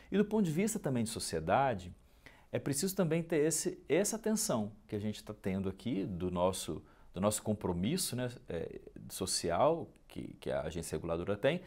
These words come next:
mas a sociedade também precisa ter um entendimento desse tipo de produto. Não dá, por exemplo, pra uma terapia gênica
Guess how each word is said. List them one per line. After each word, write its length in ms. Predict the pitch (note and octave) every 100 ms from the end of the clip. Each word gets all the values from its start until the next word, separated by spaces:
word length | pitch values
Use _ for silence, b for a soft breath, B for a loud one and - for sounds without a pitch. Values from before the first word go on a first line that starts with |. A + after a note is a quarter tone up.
| B B B
mas 180 | C3 C3+
a 20 |
sociedade 500 | D#3+ D#3 C3+ G3 -
também 240 | D3+ A#2+
precisa 360 | A2+ A2 G#2+ G#2
ter 400 | F#2+ F#2 G2+ G#2 G#2+
um 140 | G#2+
entendimento 800 | A2 A2 A2 A#2+ B2 G2 G#2+ A2+
desse 200 | A2+ A#2
tipo 120 | A#2
de 60 | -
produto. 560 | - G3+ A#2 E2 - - -
Não 220 | B2+ E3
dá, 180 | A#2+ A#2+
por 140 | G2
exemplo, 560 | E2+ E2+ A#2 A2+ E2 D#2+ B B B B
pra 200 | F#2+ F#2+
uma 120 | G2
terapia 480 | G2 F#2+ F2+ E2+ E2
gênica 680 | D#2 F#2 B2 B2 F2 D2